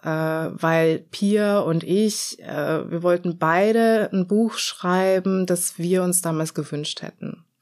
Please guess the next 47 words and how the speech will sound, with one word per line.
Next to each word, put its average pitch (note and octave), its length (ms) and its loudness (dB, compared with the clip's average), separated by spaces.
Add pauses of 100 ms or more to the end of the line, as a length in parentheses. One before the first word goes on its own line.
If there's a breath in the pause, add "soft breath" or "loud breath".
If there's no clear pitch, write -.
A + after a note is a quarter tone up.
So. - 220 -10 (920 loud breath)
Und F#3 640 2 (300)
ich F#3 160 -2
hab G3 100 2
mir G#3 100 4
so G3+ 120 2
überlegt, G3+ 720 2
was F#3+ 140 -2
waren F#3+ 120 2
die F#3+ 60 2
Bücher, F#3 240 2
die F#3 80 0
ich F3+ 120 -2
angeguckt G#3+ 640 0
hab, G3 420 0
womit F#3 260 2
konnte F#3 240 2
ich F3+ 60 4
mich F3+ 160 2
identifizieren? G3+ 1160 0 (580 loud breath)
Und F3 100 2
ich E3+ 140 -2
glaub, F3 300 0
es E3 200 -6
war, E3 180 -2
ich E3 160 -8
war D#3 100 -6
halt D#3 180 -6
so D#3 180 -8
ein, D#3+ 280 -8 (600)
ja, D#3+ 180 -16
ich E3 120 -20
war D#3+ 60 -10
halt D#3 100 -10
so E3+ 80 -4
ein E3 60 -2
Durchschnittskind. E3+ 560 -4
Also E3+ 140 -2
ich, - 260 -4 (160)
ähm, F3 800 -4 (200)
ich - 140 -16
weiß F3+ 220 2
noch, F#3+ 180 -2
als F3+ 120 0
ich E3+ 140 -8
lesen B3+ 420 2
konnte A#3+ 800 -2